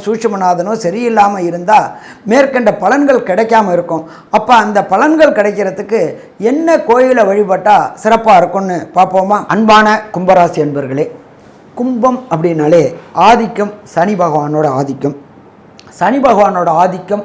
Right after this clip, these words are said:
அப்படின்னாக்க கண்டிப்பா கடுமையான உழைப்பாளர்களா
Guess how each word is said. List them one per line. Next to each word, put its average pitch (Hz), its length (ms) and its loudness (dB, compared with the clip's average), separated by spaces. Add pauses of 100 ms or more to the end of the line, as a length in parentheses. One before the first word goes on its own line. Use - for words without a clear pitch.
அப்படின்னாக்க 151 600 -6 (600)
கண்டிப்பா 214 500 2 (340)
கடுமையான 202 520 2 (340)
உழைப்பாளர்களா 160 640 2